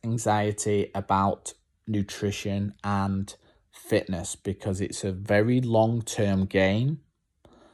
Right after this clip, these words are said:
and the sooner you realise that, the better. There is no short-term fixes to fat loss and changing your life for the better. Anything, uh, easy is probably not worth doing.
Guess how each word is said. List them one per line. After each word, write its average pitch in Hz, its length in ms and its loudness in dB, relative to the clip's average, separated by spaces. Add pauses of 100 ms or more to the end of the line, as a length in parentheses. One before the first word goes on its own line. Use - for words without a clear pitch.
(240)
and 101 580 2 (920)
the 107 180 0
sooner 117 460 4
you 127 160 4
realise 120 520 4
that, 120 320 -4 (640)
the 101 100 4
better. 92 580 0
There 98 140 0
is 95 100 0
no 104 280 2
short-term 101 1080 0
fixes - 640 -6
to - 360 -4
fat - 320 -2
loss - 220 -8
and 95 180 -4
changing 98 720 -2
your 90 200 -4
life 90 400 -2
for - 140 -16
the 87 140 -6
better. - 360 -4 (920)
Anything, 147 720 4 (800)
uh, 113 240 4
easy 156 440 6
is - 280 -4
probably 113 640 2
not 101 360 0
worth 85 340 -4
doing. 71 280 -10